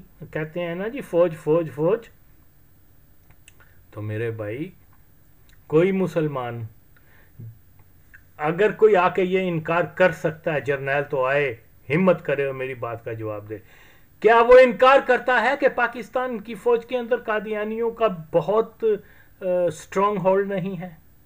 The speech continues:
बताएं, आसम बाजवा बताएं। अगर वो सच्चा मुसलमान हो तो इसको,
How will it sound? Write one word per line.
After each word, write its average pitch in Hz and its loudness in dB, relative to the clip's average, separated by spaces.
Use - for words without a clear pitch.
बताएं, 135 -6
आसम 156 -6
बाजवा 156 -6
बताएं। 120 -20
अगर 139 4
वो 226 6
सच्चा 214 2
मुसलमान 185 0
हो 165 2
तो 147 -6
इसको, 170 0